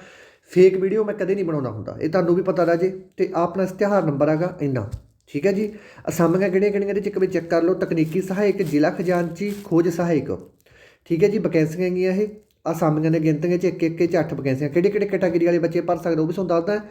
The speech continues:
ਫਾਰਮ ਰਾਜੇ ਇਹਦੇ ਤੇਈ ਤਰੀਕ ਤੋਂ ਆਨਲਾਈਨ ਹੋ ਚੁੱਕੇ ਆ, ਕਹਿੰਦਾ ਮਤਲਬ ਅੱਜ ਤੋਂ। ਤੇ ਆ, ਆ ਲਾਸਟ ਡੇਟ ਹੈਗੀ ਇਹਦੀ ਇਕੱਤੀ ਬਾਰਾਂ ਦੋ ਹਜ਼ਾਰ ਤੇਈ ਤੇ ਫੀਸ ਭਰਨ ਦੀ ਮਿਤੀ ਜਿਹੜੀ ਹੈਗੀ ਇਹ ਦੋ ਇੱਕ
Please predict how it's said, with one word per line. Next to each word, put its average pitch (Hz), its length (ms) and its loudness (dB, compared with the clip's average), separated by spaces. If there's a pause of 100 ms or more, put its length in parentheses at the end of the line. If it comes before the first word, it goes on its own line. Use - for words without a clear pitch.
(460)
ਫਾਰਮ 175 280 4
ਰਾਜੇ 196 260 4
ਇਹਦੇ 214 120 2
ਤੇਈ 185 220 2
ਤਰੀਕ 175 300 -2
ਤੋਂ 190 260 -2
ਆਨਲਾਈਨ 165 300 0
ਹੋ 156 180 2
ਚੁੱਕੇ 170 260 -2
ਆ, - 20 2
ਕਹਿੰਦਾ 180 240 0
ਮਤਲਬ 196 320 -2
ਅੱਜ 135 140 -2
ਤੋਂ। 208 200 0 (520)
ਤੇ 208 280 2
ਆ, 180 100 4
ਆ 175 340 2
ਲਾਸਟ 165 340 0
ਡੇਟ 196 180 -2
ਹੈਗੀ 185 200 0
ਇਹਦੀ 214 100 -2
ਇਕੱਤੀ 196 300 -2
ਬਾਰਾਂ 165 240 0
ਦੋ 165 140 2
ਹਜ਼ਾਰ 190 140 2
ਤੇਈ 190 200 2
ਤੇ 202 120 0
ਫੀਸ 180 280 -4
ਭਰਨ 196 180 2
ਦੀ 170 80 2
ਮਿਤੀ 151 260 0
ਜਿਹੜੀ 151 240 4
ਹੈਗੀ 147 180 0
ਇਹ 160 160 0
ਦੋ 131 220 2
ਇੱਕ 110 220 -2